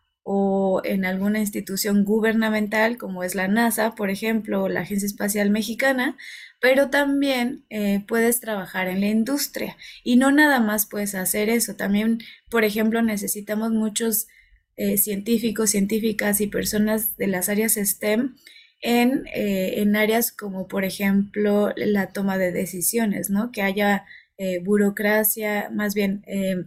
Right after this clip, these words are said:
de-, eh, democracia del conocimiento a partir de tomadores de decisiones. Y si hay asesores científicos y científicas a-, en, en esas, en esos temas, pues también es importante, ¿no? Creación de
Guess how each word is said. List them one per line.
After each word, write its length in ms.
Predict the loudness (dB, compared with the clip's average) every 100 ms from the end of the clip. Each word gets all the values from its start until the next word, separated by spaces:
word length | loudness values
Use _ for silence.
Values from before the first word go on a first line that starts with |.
| -10 -16
de-, 260 | -8 -6 -2
eh, 340 | 0 2 2
democracia 640 | 4 4 4 2 2 2
del 160 | 0 0
conocimiento 680 | -2 -2 -2 0 0 0 -4
a 60 |
partir 380 | -4 -8 -6 -6
de 100 | -4
tomadores 540 | -6 -6 -2 0 0 -2
de 120 | -2
decisiones. 680 | -2 -2 -2 2 2 2 -2 -14 -20 -6
Y 100 | -2
si 140 | 2 4
hay 180 | 4
asesores 480 | 4 2 0 0 0
científicos 720 | 0 -2 -2 -6 -6 -6 -6
y 60 | -4
científicas 800 | -4 -4 -4 -4 -4 -4 -4 -2
a-, 140 | -4
en, 340 | -2 -2 -2 -2
en 180 | -2 2
esas, 500 | 2 2 2 0 -4 -8 -20 -20 _ 2
en 140 | 4
esos 400 | 4 2 0 -2
temas, 420 | 0 2 2 0
pues 200 | -2 -4
también 400 | -2 -2 0 2
es 180 | 2 0
importante, 640 | 0 -2 -4 -2 -2 -2
¿no? 180 | -2 -2
Creación 540 | 0 0 0 2 2 2
de 280 | 2 0